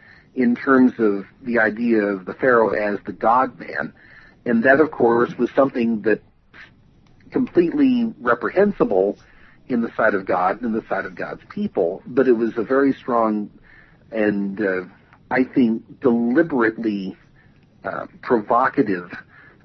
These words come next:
image and memory in the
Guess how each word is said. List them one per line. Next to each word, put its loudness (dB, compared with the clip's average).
image 2
and -6
memory -2
in -6
the -8